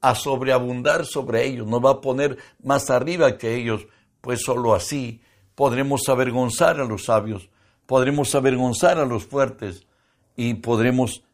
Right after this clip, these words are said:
los que tuvieron una vida extremada difícil, como dice la palabra, que donde abundó el pecado, sobreabundó la gracia.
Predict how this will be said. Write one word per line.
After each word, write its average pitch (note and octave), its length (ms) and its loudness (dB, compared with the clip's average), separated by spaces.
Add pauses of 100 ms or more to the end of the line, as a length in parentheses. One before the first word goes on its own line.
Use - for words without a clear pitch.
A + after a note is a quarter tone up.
(760)
los A#2+ 240 0
que G#2 260 -6 (520)
tuvieron C#3+ 480 0
una B2+ 220 0
vida A#2+ 440 -2 (380)
extremada B2+ 680 0
difícil, A#2 680 -8
como A2+ 280 -4
dice C3 280 -8
la A2+ 180 4
palabra, A2 500 0 (400)
que A#2 140 -6
donde A#2 300 0
abundó A2+ 400 0
el C3 120 0
pecado, A#2+ 520 0
sobreabundó A2 680 0
la C#3 120 2
gracia. A#2+ 500 -4